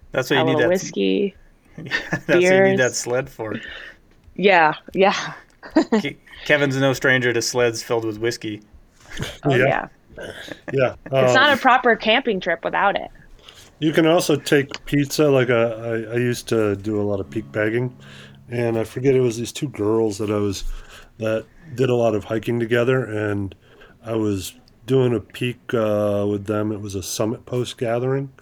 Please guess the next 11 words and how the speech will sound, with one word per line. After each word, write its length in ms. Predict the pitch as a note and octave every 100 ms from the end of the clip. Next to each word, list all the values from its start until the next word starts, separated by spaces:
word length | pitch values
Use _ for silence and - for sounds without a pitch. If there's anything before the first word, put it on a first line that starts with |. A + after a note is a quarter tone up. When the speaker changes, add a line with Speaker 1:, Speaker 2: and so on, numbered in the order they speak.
| - - - _ -
Speaker 3:
Um, 520 | G2+ G2 F#2+ F#2+ F#2+
I 80 | G2+
don't 160 | G#2+
know 100 | G2+
if 140 | G2+ A2
anyone's 280 | G#2 G2+ -
familiar 420 | G2+ G2 G2 G2+
with 100 | G2
that 160 | G2 G2+
site. 380 | - G2+ A2 - - - - _ -
Um, 600 | G#2+ G2+ G2 G2 F#2+ F2+